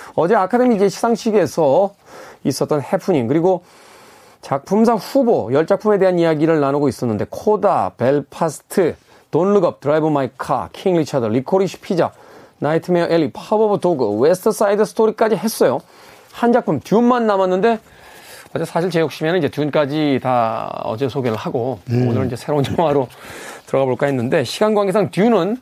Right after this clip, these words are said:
Speaker 1: 어제
Speaker 2: 네.
Speaker 1: 소개를 못 해드렸습니다.
Speaker 2: 네네.
Speaker 1: 듄 소개를 좀 해주시죠.
Speaker 2: 네, 또 저는 뭐 개인적으로 지난해 나온 그 할리우드 영화 중에는 최고였다고 생각해요.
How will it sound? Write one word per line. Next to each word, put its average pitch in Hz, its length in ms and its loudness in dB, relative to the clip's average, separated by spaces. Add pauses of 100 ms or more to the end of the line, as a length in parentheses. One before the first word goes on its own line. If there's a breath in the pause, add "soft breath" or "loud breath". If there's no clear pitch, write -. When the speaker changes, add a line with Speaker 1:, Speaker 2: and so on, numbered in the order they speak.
(340 soft breath)
Speaker 1:
어제 131 140 2
Speaker 2:
네. 110 60 -2
Speaker 1:
소개를 143 320 -4
못 123 340 -2
해드렸습니다. 107 500 -4 (460 loud breath)
Speaker 2:
네네. 120 600 0
Speaker 1:
듄 233 280 2
소개를 208 220 2
좀 151 120 0
해주시죠. 131 340 -8 (160)
Speaker 2:
네, 147 220 2 (220)
또 196 260 2
저는 226 360 2
뭐 196 80 4
개인적으로 202 500 2
지난해 190 420 2
나온 131 760 -2 (140)
그 107 300 -4
할리우드 151 240 -2
영화 123 240 0
중에는 120 360 -4
최고였다고 143 580 0
생각해요. 95 500 -4